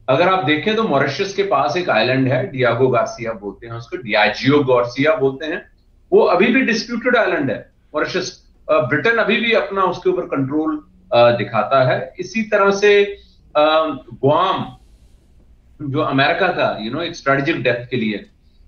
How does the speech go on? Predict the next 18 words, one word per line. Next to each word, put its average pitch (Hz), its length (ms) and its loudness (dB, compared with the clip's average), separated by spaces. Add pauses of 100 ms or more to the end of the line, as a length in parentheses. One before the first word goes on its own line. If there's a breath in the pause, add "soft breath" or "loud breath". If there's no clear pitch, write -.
(180)
अ, 127 160 4
वो 127 240 0
उन्होंने 135 320 4
एक 131 100 -2
आइलैंड 127 320 2
अपने, 165 540 -2 (120)
अपने, 170 360 -2 (720)
अपने 165 360 0
कंटिगुअस 165 540 0
जो 170 240 2 (320)
यूनाइटेड 123 400 0
स्टेट्स 156 300 -4
है 175 60 2
उससे 185 240 -2
कोई 180 180 2
हजारों 135 540 2
मील 160 260 0
दूर, 110 240 -8